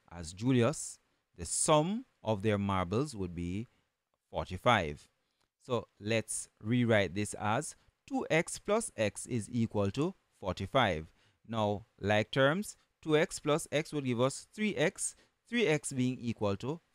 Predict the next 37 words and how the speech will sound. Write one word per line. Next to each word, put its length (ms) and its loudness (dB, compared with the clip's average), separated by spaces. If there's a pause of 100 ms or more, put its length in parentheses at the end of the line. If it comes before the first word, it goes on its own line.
forty-five. 600 0 (640)
To 80 -14
get 440 -2
x, 360 0
I'll 120 0
have 180 0
to 100 -4
divide 420 0
the 80 -2
left-hand 560 0
side 240 2
of 120 0
the 100 -2
equation 500 0
by 560 0 (140)
three 380 -2 (320)
and 280 0
the 160 2
right-hand 600 0
side 240 0
of 100 -6
the 160 -8
equation 640 -2
by 340 -6
three. 360 -4 (540)
So 140 -2
three 260 -2
will 140 0
cancel 360 -4
three, 260 0
leaving 400 2
me 120 -2
with 220 -6
x, 360 -2 (280)
and 220 0 (100)
three 280 0
into 540 -2